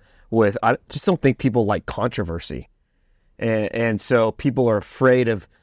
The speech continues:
um, confronting certain things, um, about their faith, or maybe they don't know how to defend their faith. And so I think when you're not nice, you're gonna introduce controversy into that conversation or relationship.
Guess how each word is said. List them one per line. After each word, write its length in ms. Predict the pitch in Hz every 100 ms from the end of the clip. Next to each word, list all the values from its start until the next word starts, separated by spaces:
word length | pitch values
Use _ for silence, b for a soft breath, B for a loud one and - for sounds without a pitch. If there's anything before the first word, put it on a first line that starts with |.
| _ _
um, 440 | 110 107 101 101
confronting 720 | 92 127 - - 131 123 120 110
certain 340 | 120 95 101
things, 540 | 98 110 107 107 - - _ _ -
um, 220 | - 98
about 380 | 107 110 120 -
their 140 | 104
faith, 520 | 95 - 135 120 110 -
or 100 | 107
maybe 200 | 113 117
they 100 | 110
don't 140 | 107
know 140 | 101 92
how 400 | - - 120 113
to 100 | 104
defend 480 | 98 - 123 127
their 140 | 107 92
faith. 380 | - 85 82 - b b b b b
And 120 | 117
so 120 | 127
I 60 | 113
think 340 | - 147 123 - _ _
when 380 | 110 123 127 123
you're 120 | 110
not 420 | 98 113 123 131
nice, 520 | 110 98 104 104 - -
you're 160 | 110
gonna 140 | 110 101
introduce 440 | - 117 107 104
controversy 880 | - - 117 117 98 98 - 104 95
into 300 | 117 117 - 101
that 160 | -
conversation 680 | - 110 98 - 110 - 101
or 60 | 95
relationship. 800 | 92 98 120 107 92 104 95